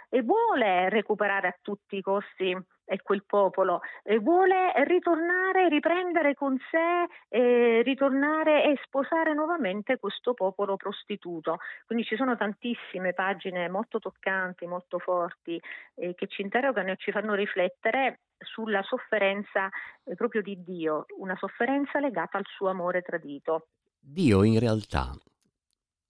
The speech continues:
Speaker 2: è in realtà nascosto in ogni male, in ogni sofferenza,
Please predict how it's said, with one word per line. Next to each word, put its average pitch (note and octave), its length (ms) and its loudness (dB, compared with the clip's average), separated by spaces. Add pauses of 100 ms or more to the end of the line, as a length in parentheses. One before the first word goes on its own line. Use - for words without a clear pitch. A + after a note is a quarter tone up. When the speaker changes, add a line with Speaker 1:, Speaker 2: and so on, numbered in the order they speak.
(300)
Speaker 2:
è G2+ 120 -6
in G2 160 -2
realtà G#2+ 400 -4
nascosto G2 640 -2
in E2+ 180 2
ogni G#2+ 240 -6
male, D2 340 -6
in F2 120 -4
ogni D#2+ 160 -2
sofferenza, A#1+ 920 -8